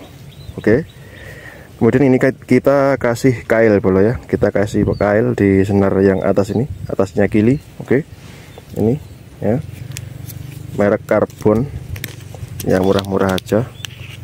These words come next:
Kita kasih lima kail, bolo, ya. Kail warna kuning, ya, wajib warna kuning. Itu kita kasih lima, bolo.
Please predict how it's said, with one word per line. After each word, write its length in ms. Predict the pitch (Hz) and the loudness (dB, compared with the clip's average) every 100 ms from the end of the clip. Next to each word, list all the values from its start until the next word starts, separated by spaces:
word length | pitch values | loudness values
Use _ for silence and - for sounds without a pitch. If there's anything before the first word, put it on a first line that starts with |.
| - - - - - | -18 -16 -18 -18 -12
Kita 320 | - 104 117 | -2 0 2
kasih 400 | 113 113 - 127 123 - - - - - | 2 0 2 2 2 -4 -10 -10 -10 2
lima 320 | 120 120 117 113 | 4 6 4 2
kail, 320 | 107 113 110 | 4 4 4
bolo, 240 | 98 92 92 | 4 4 4
ya. 160 | 123 - - - - - - - - - - | 0 -6 -20 -20 -20 -20 -20 -20 -20 -12 -2
Kail 320 | 98 104 104 | 2 4 4
warna 400 | 104 107 104 107 | 4 4 4 2
kuning, 320 | 110 107 120 | 4 4 4
ya, 160 | 104 104 | 4 4
wajib 320 | 104 - 101 | 2 0 0
warna 320 | - 101 101 | 0 2 2
kuning. 320 | 104 104 117 131 - - - - - - | 2 4 2 0 -6 -8 -12 -18 -16 -4
Itu 560 | 104 - 117 123 123 117 | -2 0 2 4 2 0
kita 240 | 107 - 107 | -2 -2 0
kasih 320 | 104 107 107 | 0 -2 0
lima, 400 | 110 107 101 92 | 2 4 4 2
bolo. 240 | 90 101 | 0 0